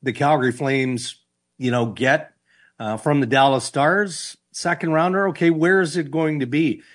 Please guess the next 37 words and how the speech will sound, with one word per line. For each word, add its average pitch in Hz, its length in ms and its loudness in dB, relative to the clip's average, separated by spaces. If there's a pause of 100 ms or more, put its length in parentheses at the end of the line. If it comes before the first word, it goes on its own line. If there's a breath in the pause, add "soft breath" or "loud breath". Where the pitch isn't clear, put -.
(160 soft breath)
And 147 120 4
then 151 400 2
if, 151 200 -2
if, 147 320 -6
if 143 240 -2
Brad 165 280 4
Treliving 185 400 2
and 135 80 -2
the 135 80 -2
Toronto 151 340 -2
Maple 160 320 -4
Leafs 131 160 -4
had 151 220 -2
been 131 280 -2
willing 147 580 2 (360)
to 147 200 2
lob 156 340 4
out 170 160 4
his 139 180 0
first 156 300 -2
round 139 220 -2
draft 151 280 -2
pick, 123 200 -8
which 156 160 -4
he 254 140 0
insinuated, 135 760 0
by 107 160 -4
the 107 100 -6
way, 110 220 -4
but 135 180 -6
never 147 300 -2
offered 135 500 2
on 117 160 -4
Chris 120 320 -6
Tanev, 131 420 -4 (420 soft breath)
you 147 80 0
know, 147 220 0